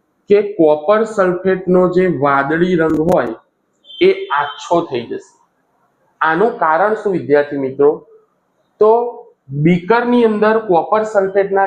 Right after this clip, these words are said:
દ્રાવણમાં જ્યારે લોખંડનો ટુકડો કે લોખંડની ખીલી નાખવામાં આવે ત્યારે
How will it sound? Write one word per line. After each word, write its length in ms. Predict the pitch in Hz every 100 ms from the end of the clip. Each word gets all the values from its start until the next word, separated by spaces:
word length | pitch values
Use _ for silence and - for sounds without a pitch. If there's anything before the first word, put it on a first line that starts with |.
| 180
દ્રાવણમાં 640 | 156 151 170 175 180 175
જ્યારે 300 | 175 165 127 - - _ _ 135 151
લોખંડનો 560 | 160 - 190 202 208
ટુકડો 420 | 202 175 175 185 190
કે 120 | 190 160
લોખંડની 540 | 147 - 180 180 185 -
ખીલી 320 | 147 160 160
નાખવામાં 580 | 135 127 143 147 151 151 170
આવે 220 | 143 120 127 - _ _ _ _ _
ત્યારે 360 | 170 185 139